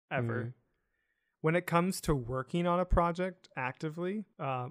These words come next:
Speaker 1: like, there's a difference between learning for a project,
Speaker 2: Yeah.
Speaker 1: which is a project in and of itself, and then actually doing the project. Now, if I'm actively working on a project, th-, there's a lot of times I'll feel like I'm wasting my time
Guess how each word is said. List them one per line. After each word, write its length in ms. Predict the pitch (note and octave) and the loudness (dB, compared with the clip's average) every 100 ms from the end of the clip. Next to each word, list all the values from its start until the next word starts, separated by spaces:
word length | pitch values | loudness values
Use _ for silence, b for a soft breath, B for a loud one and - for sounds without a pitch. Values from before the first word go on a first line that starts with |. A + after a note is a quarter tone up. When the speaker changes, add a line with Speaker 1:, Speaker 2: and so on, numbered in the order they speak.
| - | -2
Speaker 1:
like, 200 | D3+ D#3 | -2 4
there's 180 | E3+ | 4
a 60 | F3 | 6
difference 240 | F#3 G3 | 4 4
between 380 | F3+ - E3+ C3 | 2 4 4 2
learning 340 | B2+ C#3+ E3 D#3 | 0 0 0 -2
for 320 | - C3+ C#3+ | -4 -2 -2
a 40 | |
project, 640 | D3+ D#3+ D#3 F3+ F#3+ - - _ _ _ _ _ | 2 2 2 -4 -8 -14 -20 _ _ _ _ _
Speaker 2:
Yeah. 240 | C3+ A#2+ | -6 -2
Speaker 1:
which 120 | C3+ C3 | -2 -4
is 100 | C3 | -6
a 40 | |
project 480 | - C#3+ C#3+ C#3 - | 0 4 4 2 -4
in 80 | C3 | -6
and 120 | B2 | -6
of 100 | A#2 | -8
itself, 500 | - D3 B2 A#2 - b b b b - | -6 -2 -2 -2 -8 b b b b -8
and 200 | D3 C#3+ | -4 -2
then 260 | C3+ B2+ - D#3+ | -4 -6 -8 -4
actually 540 | C#3+ - - C3+ B2 | -4 -4 -6 -6 -8
doing 360 | A2+ C3+ C3 B2+ | -8 -8 -6 -6
the 80 | |
project. 680 | A#2+ - B2 B2 C3 - - _ | -6 -8 -8 -8 -10 -12 -20 _
Now, 220 | C#3+ C#3 C3+ | -8 -4 -4
if 120 | - | -2
I'm 300 | D3 C#3+ A#2+ - | -2 -2 -8 -2
actively 460 | C#3+ - D3 C3+ A#2+ | -2 -2 -4 -4 -4
working 320 | C3+ C3+ D3+ | -6 -6 -6
on 120 | D3+ | -6
a 60 | D#3+ | -6
project, 640 | - D#3+ D3+ E3 E3+ _ _ _ _ _ _ _ _ _ _ A#4 | -4 -4 0 0 -2 _ _ _ _ _ _ _ _ _ _ -12
th-, 120 | D3 | -10
there's 260 | D#3 D3+ D3 | -2 0 2
a 60 | C3 | 0
lot 300 | B2+ C3 C3+ | 2 2 2
of 60 | |
times 360 | - B2+ B2 B2 | -2 -6 -4 -4
I'll 80 | A#2+ | -4
feel 180 | C3+ | -4
like 180 | B2 B2 | -4 -4
I'm 140 | A#2+ A#2 | -6 -6
wasting 380 | A#2+ A2 B2 | -8 -8 -8
my 100 | A#2+ | -8
time 480 | B2 C3+ C3+ E3+ F#3+ | -6 -6 -6 -4 -6